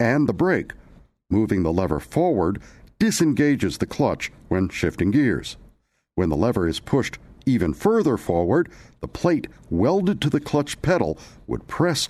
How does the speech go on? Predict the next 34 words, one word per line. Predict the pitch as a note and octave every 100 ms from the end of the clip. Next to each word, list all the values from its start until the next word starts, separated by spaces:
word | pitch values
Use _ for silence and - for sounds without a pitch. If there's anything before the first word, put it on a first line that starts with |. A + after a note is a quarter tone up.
| -
on | F#2
the | E2
plate | - A2 F#2 - - -
welded | F#2+ F2 F#2+ A2+ -
to | C#3
the | D3
brake | - E3 F3+ - -
pedal | - D2 B1 A1 - -
to | -
slow | E2 - D3 C#2+ D2 - - _
or | C3
stop | C3 - D#2 -
the | -
car. | - D2 - - - - _ _ _ _ _ _ _ _ -
Accelerator | D#3+ - A3 G3+ C3 F#2
lever. | E2 E2 - - - - - _ _ _ _
F | A#2 -
D | G#2
R | F#2+ E2+ - -
controlled | D2 - C3 F2
the |
speed | F2 - - G3 C#3
of | A2
the | E2
car | - D#2 E2 - -
with | C#3 C3+
his | C3+
right | A2 C3 B2+
hand | - - F#3+ C#3+ C#2+ B1 - - -
by | C#2+
using | D#2 B2+ D#3+ D#3 C3
this | B2 - - -
throttle | G3 A3 C#3+ D2
lever | D#2+ C#2 -